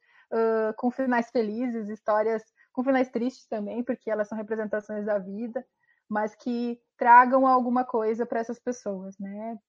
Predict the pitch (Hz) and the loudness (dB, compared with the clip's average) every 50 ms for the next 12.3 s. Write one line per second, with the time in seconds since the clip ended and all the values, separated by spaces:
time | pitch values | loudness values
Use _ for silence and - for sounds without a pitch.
0 | _ _ - 226 220 220 - 240 240 254 254 247 233 240 226 220 226 - - 214 | _ _ -8 -6 -6 -4 -4 -4 -2 0 0 0 0 0 -2 -2 -2 0 2 4
1 | 220 233 240 - 277 262 254 247 247 240 214 220 208 214 220 247 277 269 - - | 4 4 2 0 0 0 0 0 0 -2 0 2 4 6 6 4 4 0 -4 -8
2 | 233 233 254 269 - _ - 240 - 254 - 254 254 262 254 277 240 220 226 269 | -6 -4 -4 -6 -6 _ -10 -6 -2 0 2 2 2 2 2 2 4 4 4 4
3 | 320 320 320 - - 254 247 - 247 240 240 - 240 240 240 - 233 240 233 240 | 2 0 -2 -4 -4 -6 -4 -4 -4 -4 -2 -2 -4 -2 2 4 4 4 4 2
4 | 240 233 226 - - 208 - - 226 240 254 262 262 240 240 240 - - 240 233 | -2 -6 -6 -6 -10 -12 -8 -4 -2 0 2 2 2 2 0 -4 -4 -4 -4 -2
5 | 233 233 - 226 208 208 220 220 214 214 - _ _ _ _ _ _ _ _ _ | -4 -2 -2 2 4 4 4 4 2 0 -4 _ _ _ _ _ _ _ _ _
6 | - 220 208 214 233 226 226 233 254 269 262 285 262 - 247 240 - - 247 233 | -4 -2 0 2 2 4 4 4 4 4 4 4 4 2 2 2 4 4 4 4
7 | 233 233 247 226 226 226 240 240 - 254 247 247 247 233 220 226 226 220 214 214 | 4 4 2 2 2 0 -2 -4 -2 -2 -4 -2 0 2 2 2 2 2 2 2
8 | 240 262 - 285 240 247 247 - 233 226 - 233 220 196 196 196 196 202 220 254 | 0 0 0 -2 -2 -2 -2 -2 -2 0 2 2 2 2 4 4 6 8 8 8
9 | 269 269 262 269 262 254 _ _ _ _ _ _ _ - 247 240 - - 247 208 | 6 6 2 -2 -4 -6 _ _ _ _ _ _ _ -8 -8 -6 -6 -6 -6 -6
10 | 208 220 226 240 262 277 285 294 277 285 _ _ _ _ _ - 262 262 254 _ | -4 -4 -4 -2 -2 -2 -2 -4 -6 -8 _ _ _ _ _ -6 -6 -6 -6 _
11 | _ - 269 269 - 302 262 302 302 - - 359 311 262 254 233 247 - - 262 | _ -6 -6 -4 -2 -2 -2 -2 -2 0 0 0 0 0 0 -2 -2 0 -2 -2
12 | - - 214 - - | 0 0 0 0 -2